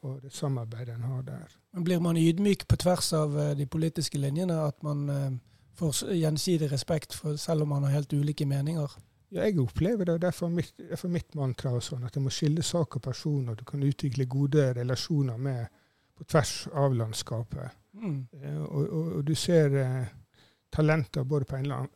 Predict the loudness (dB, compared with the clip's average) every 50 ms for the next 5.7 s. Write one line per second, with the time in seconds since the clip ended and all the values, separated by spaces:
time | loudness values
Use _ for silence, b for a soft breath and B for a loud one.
0 | _ _ -4 -2 -2 -2 -2 -4 -4 -2 -2 -2 -2 -2 -4 -4 -6 -6 -8 -8
1 | -8 -10 -12 -14 _ _ -20 -20 -20 _ _ _ _ _ _ _ _ -10 -6 -2
2 | -2 -2 -2 -4 _ _ -18 -10 -4 -2 -2 0 0 0 -2 -2 -6 -8 -8 -8
3 | -8 -8 -10 -14 -16 -18 -14 -6 -4 -4 -4 -2 -4 -6 -6 -6 -8 -8 -10 -12
4 | -8 -6 -6 -4 -2 -2 -2 -2 0 2 2 4 4 4 4 6 6 6 4 4
5 | 2 0 -2 -4 -4 -2 0 0 2 2 2 2 2